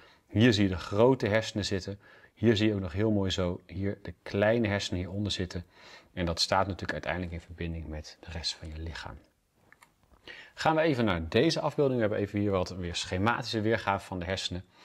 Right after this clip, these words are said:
Even voor je beeld. Dit hier zijn de kleine hersenen.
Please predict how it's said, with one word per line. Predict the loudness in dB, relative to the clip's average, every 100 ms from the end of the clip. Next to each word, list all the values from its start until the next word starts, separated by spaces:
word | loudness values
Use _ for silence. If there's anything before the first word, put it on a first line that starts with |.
| -20 -2
Even | 4 6 6
voor | 4 4
je | 4
beeld. | 6 6 6 0 -16 -20 -20 _ _ _ _ _
Dit | 4 4 4 0
hier | 4 4 4 -4 _ _ _
zijn | -2 0 0
de | -8
kleine | -2 0 2 0
hersenen. | -2 -2 -2 -4